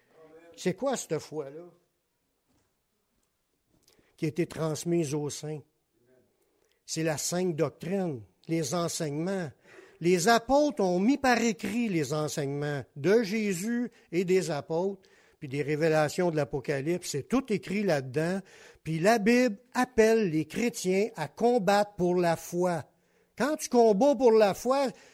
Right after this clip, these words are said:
oui, euh, là, là, faut que tu commences à trier. Je combats pour le vrai Dieu,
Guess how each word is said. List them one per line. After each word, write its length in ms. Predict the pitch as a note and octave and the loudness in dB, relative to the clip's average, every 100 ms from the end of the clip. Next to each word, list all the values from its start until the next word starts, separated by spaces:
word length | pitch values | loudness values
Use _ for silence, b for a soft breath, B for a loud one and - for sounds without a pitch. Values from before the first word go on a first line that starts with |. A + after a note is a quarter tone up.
| b - | b -10
oui, 460 | C#3 F3 B3+ A#3+ | -4 2 2 4
euh, 120 | F3 E3 F3+ | 2 0 0
là, 180 | F#3+ D#3+ | -2 0
là, 160 | E3+ D#3 | -2 -2
faut 200 | - F3 | -4 -6
que 60 | - | -4
tu 80 | |
commences 360 | F#3 E3+ G3 F3 | -4 -2 -2 -4
à 60 | E3 | -6
trier. 380 | D3 D#3+ G3+ | -8 -8 -6
Je 120 | F3 - | -8 -4
combats 420 | F#3 F3 G3+ A3+ | -2 2 4 4
pour 180 | G#3 E3 | 4 2
le 140 | D#3+ | 2
vrai 380 | C#3 D#3 B3+ C#4+ | 0 2 4 4
Dieu, 440 | C4+ C#4+ C#4+ D4+ | 4 0 0 -2